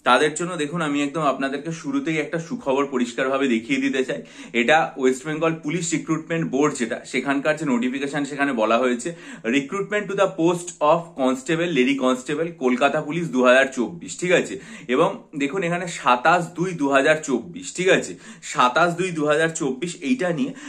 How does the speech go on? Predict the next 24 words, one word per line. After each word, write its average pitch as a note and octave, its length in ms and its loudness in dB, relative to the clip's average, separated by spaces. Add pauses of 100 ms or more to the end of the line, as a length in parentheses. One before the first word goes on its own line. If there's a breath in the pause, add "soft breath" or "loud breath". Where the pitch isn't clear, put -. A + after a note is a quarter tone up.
(120)
একটা C#3 460 2
বিস্তারিত D#3+ 520 0
নোটিফিকেশন E3+ 680 2
যেটা, G#2+ 180 -4
সেটা B2+ 240 -2
তারা D3 160 0
প্রকাশ C#3+ 380 2
করেছে। F2+ 400 -10 (380 loud breath)
তা D3+ 100 0
সেই F#3 140 -4
নোটিফিকেশন F#3+ 600 -2
যেটা, G3 160 -2
সেখানে F3+ 300 -6
তারা F#3+ 160 0
কি F#3+ 240 -8
বলেছে? E3+ 440 2 (280 loud breath)
বলেছে E3 320 4
যে G3 100 2
দু D#3 120 -4
হাজার F3 260 2
চব্বিশের F3 600 2
জন্য A2 320 -4 (280 loud breath)
কলকাতা F#3 400 2
পুলিশে E3 640 -4